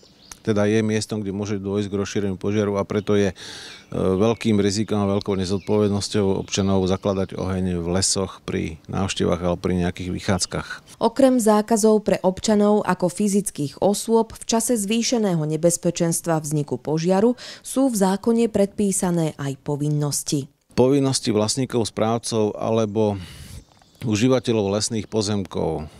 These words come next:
Speaker 1: je najmä zabezpečovať v lesoch hliadkovaciu činnosť. Osoby, ktoré vykonávajú túto hliadkovaciu činnosť,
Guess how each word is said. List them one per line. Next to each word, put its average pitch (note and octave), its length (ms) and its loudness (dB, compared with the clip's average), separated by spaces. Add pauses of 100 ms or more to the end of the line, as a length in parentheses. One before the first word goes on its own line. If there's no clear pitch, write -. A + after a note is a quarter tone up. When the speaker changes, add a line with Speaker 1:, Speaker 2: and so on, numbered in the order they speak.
(200)
Speaker 1:
je A#2+ 160 4
najmä G#2+ 400 0
zabezpečovať A#2+ 720 -2
v G#2 160 -4
lesoch A2 320 -4
hliadkovaciu G#2+ 640 -2
činnosť. - 800 -6 (560)
Osoby, B2 320 2
ktoré A2+ 320 2
vykonávajú A2 800 0
túto A2 240 -2
hliadkovaciu G#2+ 640 -2
činnosť, G2 640 -6